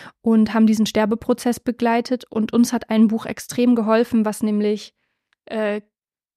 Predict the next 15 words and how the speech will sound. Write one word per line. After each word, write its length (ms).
überhaupt 500
nicht 180
literarisch 540
ist, 140
sondern 240
tatsächlich 500
ein 140
Ratgeber. 560
Und 100
das 140
ist 260
Sterben 440
lernen 500
von 220
Felix 580